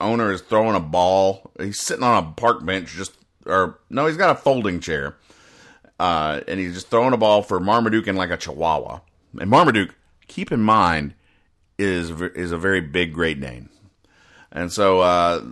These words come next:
Marmaduke keeps getting the ball and he goes, "Hey, come on now, Marmaduke, I threw that for your little friend." And so he says,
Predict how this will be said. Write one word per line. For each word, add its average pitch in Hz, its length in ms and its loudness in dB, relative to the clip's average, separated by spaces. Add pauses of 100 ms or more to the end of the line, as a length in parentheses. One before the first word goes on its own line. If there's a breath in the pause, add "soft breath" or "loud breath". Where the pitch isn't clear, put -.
(140)
Marmaduke 107 560 0
keeps 113 180 -6
getting 98 140 -4
the 98 40 -4
ball 101 120 2
and 104 100 0
he 98 40 -2
goes, 101 120 -2
"Hey, 131 760 6
come 165 140 -2
on 123 260 4
now, 135 360 4
Marmaduke, 143 520 2
I 175 160 6
threw 147 200 2
that 156 180 4
for 131 80 -4
your 120 100 2
little 151 240 4
friend." 123 560 2
And 80 160 -6
so 90 140 0
he 80 60 -4
says, 80 240 -8